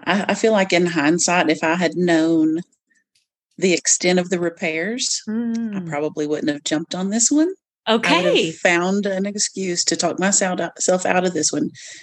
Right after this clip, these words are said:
Speaker 1: just like before.
Speaker 2: Yes.
Speaker 1: So I'm kind of glad that it ended up the way that it did.
Speaker 2: Yes.
Speaker 1: I, I, I just had to do it.
Speaker 2: Oh my gosh. Absolutely. Absolutely.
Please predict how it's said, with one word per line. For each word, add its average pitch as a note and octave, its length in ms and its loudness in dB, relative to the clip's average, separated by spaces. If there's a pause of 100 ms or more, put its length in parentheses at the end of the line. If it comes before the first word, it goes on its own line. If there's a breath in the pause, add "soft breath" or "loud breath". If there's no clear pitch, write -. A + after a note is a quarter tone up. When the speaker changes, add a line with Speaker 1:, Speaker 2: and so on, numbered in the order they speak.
(180 loud breath)
Speaker 1:
just D#3 160 0
like E3 180 0
before. D#3 680 0
Speaker 2:
Yes. G#3+ 200 -12 (220 loud breath)
Speaker 1:
So - 360 -10
I'm - 140 -12
kind E3 480 0
of G3 140 0
glad F#3 760 0
that E3 500 0 (280)
it E3 180 0
ended E3+ 240 2
up E3 140 -2
the E3+ 100 2
way E3 220 2
that E3 120 0
it D3 140 -6
did. G3 320 2 (400)
Speaker 2:
Yes. G#3+ 1120 -2
Speaker 1:
I, D#3 260 -6
I, C#3 100 -2 (200)
I C#3 80 -4
just C#3+ 240 -2
had C#3 140 -4
to C3+ 60 -6
do C3 180 -2
it. - 180 -4 (300)
Speaker 2:
Oh A#3 180 4
my A3 160 2
gosh. F#3+ 320 0 (340)
Absolutely. E3+ 640 -4 (180)
Absolutely. F3 720 -6